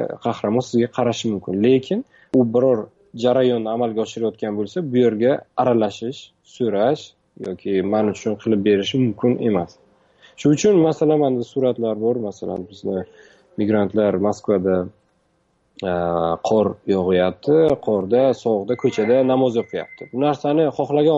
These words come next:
odam borib ko'rishi mumkin. Lekin men o'zim o'sha yerga borib, o'shalar bilan birga sovug'ib, bir necha hafta, e, o'shalarni juma namoziga borib, ko'rib, o'rganib, suratga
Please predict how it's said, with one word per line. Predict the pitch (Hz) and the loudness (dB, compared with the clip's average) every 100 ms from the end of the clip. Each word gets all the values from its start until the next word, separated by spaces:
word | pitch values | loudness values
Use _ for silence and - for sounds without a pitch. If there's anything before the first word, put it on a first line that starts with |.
| 127 | 2
odam | 139 139 131 | -2 -4 -4
borib | 135 - | -4 -2
ko'rishi | 156 135 131 | -2 -2 -6
mumkin. | 110 98 135 | -8 -4 -6
Lekin | 160 156 | -2 0
men | 147 131 | 2 2
o'zim | 127 139 | 0 -2
o'sha | 117 117 | -2 -4
yerga | 110 107 98 | -2 -2 -2
borib, | 101 123 - _ _ _ _ _ 135 | -2 -2 -8 _ _ _ _ _ -2
o'shalar | 113 123 123 117 | 2 2 2 2
bilan | 113 110 | 2 0
birga | 107 110 - | 0 -4 -2
sovug'ib, | 120 113 95 113 165 - _ _ | 2 2 2 0 -2 -2 _ _
bir | 113 113 | -8 -6
necha | 107 110 117 | -6 -8 -8
hafta, | 107 - 156 - _ _ _ - | -8 -4 -4 -4 _ _ _ -10
e, | 90 90 90 85 85 - - - | -6 -4 -4 -4 -4 -8 -12 -12
o'shalarni | 95 104 104 104 104 | -2 0 2 2 2
juma | 113 113 107 | 2 2 2
namoziga | 104 98 107 101 101 | 2 2 0 0 2
borib, | 101 160 - - | 2 0 -4 0
ko'rib, | 117 117 208 - _ - | 2 4 2 0 _ -4
o'rganib, | 127 117 110 143 202 - | -2 0 0 -2 -2 -2
suratga | 147 123 | 0 0